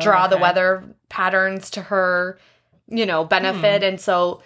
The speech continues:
Speaker 1: there was a theory, obviously this is not confirmed in the book, so we, we don't know that this happened, but the theory was, isn't it so interesting that the storm immediately starts once Violet is about to cross the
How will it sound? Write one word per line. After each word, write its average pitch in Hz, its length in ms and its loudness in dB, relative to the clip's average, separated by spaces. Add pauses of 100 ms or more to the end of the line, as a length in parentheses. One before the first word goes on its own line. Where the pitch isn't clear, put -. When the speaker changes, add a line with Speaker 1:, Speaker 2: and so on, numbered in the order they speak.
(200)
Speaker 1:
there 196 120 2
was 190 160 2
a 190 80 0
theory, 254 320 -2
obviously 180 360 -2
this 170 180 -4
is 170 140 -8
not 165 240 0
confirmed 165 500 -6
in 170 160 -8
the 160 80 -6
book, 196 380 0
so 175 160 -2
we, 165 400 -6
we 190 100 -4
don't 165 220 -2
know 190 180 2
that 202 160 0
this 175 160 -4
happened, 160 480 -6
but 175 140 -2
the - 80 -6
theory 185 320 0
was, 175 360 -2 (360)
isn't 320 200 0
it 339 120 -2
so 302 120 2
interesting 277 400 -4
that 202 120 -6
the 196 60 -2
storm 196 360 0
immediately 202 640 0
starts 214 560 0
once 185 200 0
Violet 175 540 0
is 170 140 -2
about 165 220 -2
to 170 60 -14
cross 170 360 -8
the 170 360 0